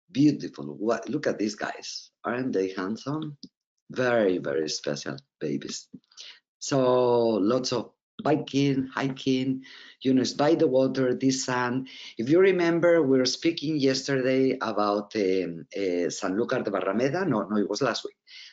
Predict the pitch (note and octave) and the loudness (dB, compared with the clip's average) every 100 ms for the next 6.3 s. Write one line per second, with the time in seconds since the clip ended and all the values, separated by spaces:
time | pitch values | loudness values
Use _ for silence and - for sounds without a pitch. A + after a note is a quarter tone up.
0 | - A#2 A#2 B2 D3 C3 A#2 A2 A#2 D#3 | -8 -2 0 0 0 0 0 2 2 2
1 | F3 C#3 A2+ A2 C3 B2+ C3 - C#3 C#3 | 0 -4 -6 0 2 2 0 -2 0 2
2 | D#3 D3+ C#3 G#2+ C3+ D3 E3+ F3 G#2 G#2+ | 0 -2 -4 0 0 2 2 2 0 -2
3 | G2+ G#2 A2 - C3 B2+ B2 B2+ - A#2 | -2 -2 -2 -4 -4 -4 -4 -6 -6 -4
4 | A2+ D3 F#3 F3 - D#3+ D#3+ B2+ G#2+ A2+ | -2 -2 -2 -4 -2 -2 -2 -4 -6 -6
5 | - F#2 F2 C2+ D2+ - C#2 B1+ A#1 - | -6 -6 -6 -10 -12 -8 -6 -6 -8 -10
6 | B1 A1 | -12 -12